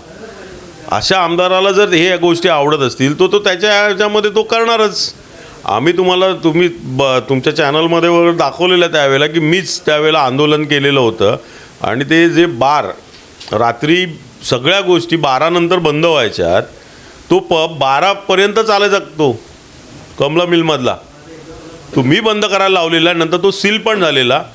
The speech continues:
त्याच्यानंतर त्या आमदाराच्या वरद हस्तामुळे ते परत चालू झालं. कारण काय आहे, यांच्याच आमदाराचे जे भाऊ बंधू आहेत,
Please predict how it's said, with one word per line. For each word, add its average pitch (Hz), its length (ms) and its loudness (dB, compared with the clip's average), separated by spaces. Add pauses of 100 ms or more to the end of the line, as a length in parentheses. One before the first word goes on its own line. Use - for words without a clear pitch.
(340)
त्याच्यानंतर 202 500 0
त्या 208 280 0
आमदाराच्या 214 600 2
वरद 214 260 2
हस्तामुळे 220 420 0
ते 233 60 4
परत 240 240 0
चालू 214 280 0
झालं. 175 220 0 (120)
कारण 165 240 0
काय 170 400 0
आहे, 165 160 0
यांच्याच 127 320 0
आमदाराचे 143 600 0
जे 143 100 -2
भाऊ 104 240 0
बंधू 110 380 0
आहेत, 90 220 0